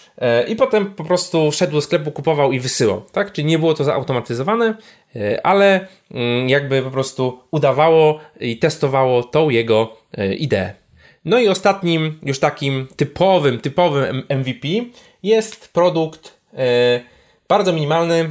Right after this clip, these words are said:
z jedną funkcją, najlepiej lub, lub z kilkoma, e,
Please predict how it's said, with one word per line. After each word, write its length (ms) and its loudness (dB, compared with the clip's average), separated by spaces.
z 60 -8
jedną 200 2
funkcją, 560 0
najlepiej 680 0
lub, 320 -6
lub 180 -4
z 80 -8
kilkoma, 580 -2
e, 520 2